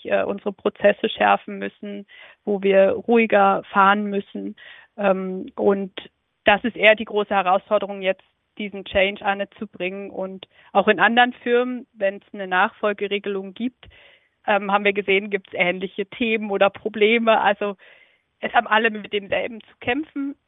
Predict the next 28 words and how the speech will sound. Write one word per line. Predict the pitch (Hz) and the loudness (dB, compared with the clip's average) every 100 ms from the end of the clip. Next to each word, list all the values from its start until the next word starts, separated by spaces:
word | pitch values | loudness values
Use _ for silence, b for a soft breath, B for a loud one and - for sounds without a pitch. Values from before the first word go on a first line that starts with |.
| _ | _
Ich | _ | _
glaub, | - 202 202 | 0 2 2
wichtig | 214 - 220 | -6 -8 -10
ist, | 208 - | -10 -6
dass | 202 - | -8 -4
man | 196 190 | -4 -4
dran | 180 190 190 | -4 -6 -2
glaubt, | 196 190 - | 0 0 0
was | 196 190 | -6 -4
man | 185 | -4
macht | 196 254 - - - | 0 0 -2 -20 -20
und, | - 196 196 202 - | -14 -14 -14 -14 -8
äh, | 196 190 | -8 -6
wirklich | 190 - 196 - | -10 -8 -10 -2
seinen, | 180 175 190 190 | 0 2 0 -4
seinen | 190 185 226 233 | 2 4 4 -2
Weg | 233 247 - | -6 -6 -6
findet | - 240 240 233 | -4 -4 -4 -8
und | 208 196 - | -10 -14 -12
sich | 208 - | -14 -4
da | 190 185 196 | 0 0 -2
wenig | 196 208 214 - | -6 -6 -8 -10
beirren | 190 214 214 208 196 | -6 -4 -2 -4 -2
lässt | 196 - - | -2 -4 -4
von | 190 185 | -4 -2
den | 180 180 | -4 -6
vorherigen | - 190 196 202 196 185 | -2 -2 0 -2 -4 -8
Führungsstilen. | - 214 196 180 170 _ - 180 175 180 | -10 -6 -4 -6 -10 _ -10 -6 -6 -8